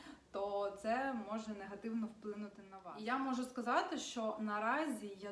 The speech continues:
дуже ретельно підбираю ті слова, які вилітають з мого рота. Я ніколи, взагалі ніколи, е, не скажу про себе погано.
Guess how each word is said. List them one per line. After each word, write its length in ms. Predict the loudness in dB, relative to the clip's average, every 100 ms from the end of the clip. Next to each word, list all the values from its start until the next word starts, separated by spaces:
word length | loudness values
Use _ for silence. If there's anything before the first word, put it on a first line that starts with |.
| -4
дуже 320 | 0 0 2
ретельно 680 | 0 -2 -6 -2 2 4 2
підбираю 640 | 0 -8 -8 -4 -2 -2 -4
ті 160 | -6
слова, 420 | -10 -8 -4 -2
які 640 | 0 -2 -6 -8 -4 -4 -4 -14 -10
вилітають 640 | -2 0 0 2 2 2
з 80 | 0
мого 420 | -4 -2 0 0 0 -2
рота. 440 | 0 -2 -2 -8 -10 -14 -18 -12
Я 400 | 2 4 6 4
ніколи, 840 | 4 4 2 2 6 6 6 2 -2 -6 -6
взагалі 500 | -4 0 2 2 2
ніколи, 680 | 0 -2 0 2 2 0
е, 140 | -4 -6 -10 -16 -12 -8 -6 -6 -8 -2
не 100 | -2
скажу 320 | 0 0 0
про 140 | -2
себе 360 | -4 0 0 -2 -6 -6
погано. 680 | -4 2 4 4 2 0